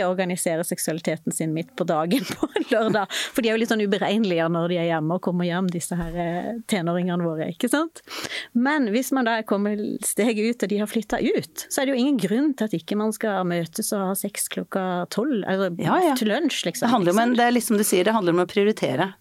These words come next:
Speaker 2: Vi
Speaker 1: Ja.
Speaker 2: drar til
Speaker 1: Ja.
Speaker 2: tannlegen en gang i året,
Speaker 1: Ja.
Speaker 2: det er EU-kontroll,
Speaker 1: Ja.
Speaker 2: og det er ditt og datt.
Speaker 1: Ja.
Speaker 2: Det er noe man bør sette det inn i
Speaker 1: Ja.
Speaker 2: kalenderen
Speaker 1: Ja.
Speaker 2: litt mer.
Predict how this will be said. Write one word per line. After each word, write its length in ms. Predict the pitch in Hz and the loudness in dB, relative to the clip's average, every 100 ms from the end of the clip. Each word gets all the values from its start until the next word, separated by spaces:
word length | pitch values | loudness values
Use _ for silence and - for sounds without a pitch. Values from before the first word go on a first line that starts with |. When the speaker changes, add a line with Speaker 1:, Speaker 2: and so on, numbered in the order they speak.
| - | -6
Speaker 2:
Vi 140 | 190 196 | 2 2
Speaker 1:
Ja. 140 | 190 285 359 | 2 -2 -2
Speaker 2:
drar 220 | 170 151 | 0 0
til 80 | 269 | 0
Speaker 1:
Ja. 80 | 254 | 0
Speaker 2:
tannlegen 300 | 160 143 156 | 2 2 2
en 140 | 139 143 | 2 2
gang 100 | 143 | 2
i 40 | |
året, 140 | 139 139 | 2 2
Speaker 1:
Ja. 80 | 165 | 0
Speaker 2:
det 100 | 151 | 2
er 80 | 214 202 | 2 2
EU-kontroll, 500 | 139 247 285 147 165 | 0 0 2 2 2
Speaker 1:
Ja. 60 | |
Speaker 2:
og 40 | 151 | 2
det 60 | 147 | 2
er 100 | 151 190 | 0 0
ditt 180 | 156 | -2
og 80 | - | 0
datt. 200 | 151 165 - - - | 0 0 -6 -18 -6
Speaker 1:
Ja. 120 | 240 | -4
Speaker 2:
Det 80 | - | 0
er 40 | 196 | 2
noe 80 | 196 | 4
man 140 | 160 | 4
bør 80 | 151 | 2
sette 280 | 156 160 151 | 0 -2 0
det 100 | 147 | 2
inn 80 | 131 | 2
i 20 | |
Speaker 1:
Ja. 140 | 226 233 | 2 0
Speaker 2:
kalenderen 480 | 170 - - - 160 | 0 0 -2 -4 -2
Speaker 1:
Ja. 60 | 247 | -2
Speaker 2:
litt 160 | 233 | 0
mer. 240 | 175 156 | 0 2